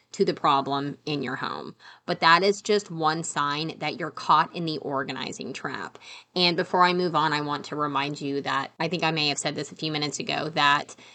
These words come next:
this is something that we do because society has encouraged us and taught us that this is normal and that this is what we need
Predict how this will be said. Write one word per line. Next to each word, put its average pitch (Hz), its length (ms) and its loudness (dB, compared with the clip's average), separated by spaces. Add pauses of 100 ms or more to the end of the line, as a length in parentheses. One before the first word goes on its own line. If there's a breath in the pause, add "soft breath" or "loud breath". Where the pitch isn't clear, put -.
(380 loud breath)
this 185 480 2
is 247 160 2
something 175 420 0
that 151 200 2
we 165 280 0
do 160 380 0
because 156 920 -2
society 151 920 -2
has - 360 -4 (680)
encouraged 156 760 0
us 160 340 4
and 160 200 -6
taught 147 260 4
us 151 200 -2
that 147 200 -4
this 156 220 -2
is 151 140 -4
normal 156 500 0
and 151 120 -4
that 139 140 -6 (100)
this 170 280 0
is 165 160 -2
what 160 300 4
we 165 180 0
need 151 440 -4